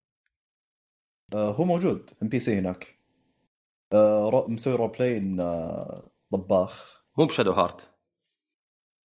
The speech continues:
Speaker 1: لا، هو مو ش-، مو شادو هارت. شادو هارت هذه المطبخ.
Speaker 2: أوكي.
Speaker 1: عشان
Speaker 2: دخ-،
Speaker 1: بس يعني، عشان
Speaker 2: <laughs> إيه، دخلتنا في
Speaker 1: إيه، بس،
Speaker 2: منحنى،
Speaker 1: بس، بس،
Speaker 2: منحنى
Speaker 1: لا.
Speaker 2: زلق.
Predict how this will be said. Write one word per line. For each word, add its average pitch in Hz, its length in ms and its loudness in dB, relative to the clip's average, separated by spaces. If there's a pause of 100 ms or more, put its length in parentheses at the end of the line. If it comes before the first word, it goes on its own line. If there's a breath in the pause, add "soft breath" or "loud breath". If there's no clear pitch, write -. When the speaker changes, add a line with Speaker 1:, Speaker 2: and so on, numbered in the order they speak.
Speaker 1:
لا، 131 60 2
هو 113 100 -2
مو 117 120 -2
ش-، 117 60 -6
مو 117 240 -4
شادو 82 260 -10
هارت. - 340 -16 (380)
شادو 104 220 -2
هارت 95 220 -2
هذه 87 60 -6
المطبخ. - 840 -10 (1600)
Speaker 2:
أوكي. 90 180 -6
Speaker 1:
عشان 85 140 -4
Speaker 2:
دخ-، 85 60 -6
Speaker 1:
بس - 160 -8
يعني، - 220 -4
عشان 85 320 -2 (220)
Speaker 2:
<laughs> - 240 -10
إيه، 151 120 6
دخلتنا 139 920 2
في 139 140 -4
Speaker 1:
إيه، 123 400 -4 (680 loud breath)
بس، 127 120 4
Speaker 2:
منحنى، 123 320 2
Speaker 1:
بس، 135 120 -2
بس، 123 320 -6
Speaker 2:
منحنى 165 400 8
Speaker 1:
لا. 156 180 12
Speaker 2:
زلق. 143 560 4